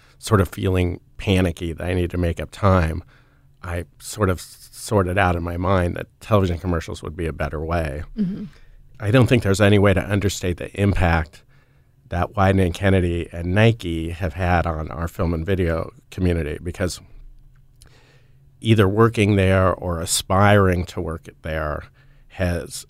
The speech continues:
Speaker 1: created, um, this culture of achievement here. Oregon and Portland punches outside of our weight class in terms of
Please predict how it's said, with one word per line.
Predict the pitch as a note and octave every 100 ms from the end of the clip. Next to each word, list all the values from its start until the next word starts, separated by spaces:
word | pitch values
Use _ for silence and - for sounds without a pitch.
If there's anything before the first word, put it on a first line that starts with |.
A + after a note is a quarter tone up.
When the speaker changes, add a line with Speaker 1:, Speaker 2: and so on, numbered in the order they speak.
| -
Speaker 1:
created, | - G2 F#2+ G2+ E2+ E2+ - _ _ -
um, | F#2+ F2 D#2 E2+ -
this | F#2 -
culture | - B2+ C3 - F2 F2 -
of | E2+ E2 - -
achievement | F2+ - B2 C3+ E2+ - -
here. | - D#2 - - - _ _ _ -
Oregon | G2+ F#2+ F#2
and | E2+ E2+
Portland | - G#2 F#2+ E2+
punches | - F2 F2 F2 - _ _ _ _ _ E2
outside | F#2 - F2+ E2+
of | E2
our | D#2 F2
weight | F2+ G#2+
class | - - - G2+ - - -
in | F2+
terms | E2+ F2 E2+ F#2
of | E2+ G2+